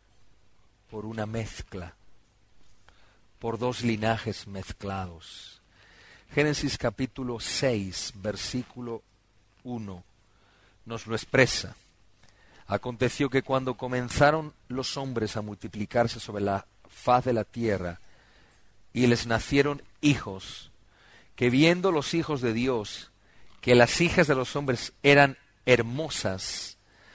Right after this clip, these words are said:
tomaron para sí mujeres, escogiendo entre todas. Y dijo Jehová: "No contenderá mi espíritu con el hombre para siempre,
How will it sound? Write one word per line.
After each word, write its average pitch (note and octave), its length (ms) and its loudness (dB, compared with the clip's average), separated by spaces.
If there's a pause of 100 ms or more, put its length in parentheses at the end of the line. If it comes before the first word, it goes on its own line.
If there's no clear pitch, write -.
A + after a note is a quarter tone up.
(300)
tomaron B2+ 580 4
para B2 200 4
sí C#3 180 -4
mujeres, A#2+ 720 -2 (340)
escogiendo A#2+ 840 -2 (200)
entre G#2+ 400 -2
todas. - 720 -10 (540)
Y B2+ 100 2
dijo F3+ 300 4
Jehová: C#3 580 6 (540)
"No D#3 380 0
contenderá D3 920 8 (120)
mi B2+ 180 -4
espíritu D3 720 2
con A#2 180 -8
el A#2 140 -2
hombre B2 340 -2
para G#2+ 240 2
siempre, G2+ 640 -4